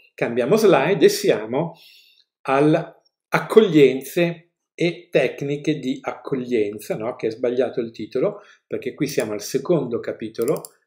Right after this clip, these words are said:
vedete questo è il copia incolla, quindi secondo capitolo è il capitolo del setting.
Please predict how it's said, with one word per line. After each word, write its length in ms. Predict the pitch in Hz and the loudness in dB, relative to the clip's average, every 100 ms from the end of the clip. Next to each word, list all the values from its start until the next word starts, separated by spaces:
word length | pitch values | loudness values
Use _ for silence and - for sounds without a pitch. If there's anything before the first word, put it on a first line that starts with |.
| _ | _
vedete 380 | 113 110 107 110 | -4 -4 -4 -4
questo 420 | 123 - 104 - | -4 -4 -6 -4
è 100 | 107 | -6
il 200 | 98 - | -6 -4
copia 520 | 143 127 - 120 113 | 0 0 -2 -6 -6
incolla, 720 | 190 226 - 127 107 120 190 - - - _ - | -4 -6 -4 -4 -2 -2 -4 -6 -20 -20 _ 2
quindi 640 | 170 120 110 120 165 - _ - - | 4 4 0 -2 -2 -6 _ -20 -20
secondo 500 | - 147 190 139 127 | -4 2 4 4 2
capitolo 840 | 170 240 123 - 123 139 147 - _ - _ - - | 0 -2 -4 -2 2 2 0 -10 _ -20 _ -20 -14
è 100 | - | 0
il 180 | 139 120 | 2 4
capitolo 520 | - 254 131 143 131 | 2 2 0 2 2
del 320 | 120 117 123 - | 2 0 -2 -6
setting. 960 | - 143 - - 120 113 120 117 - | -2 -2 -2 -8 -8 -2 -4 -4 -10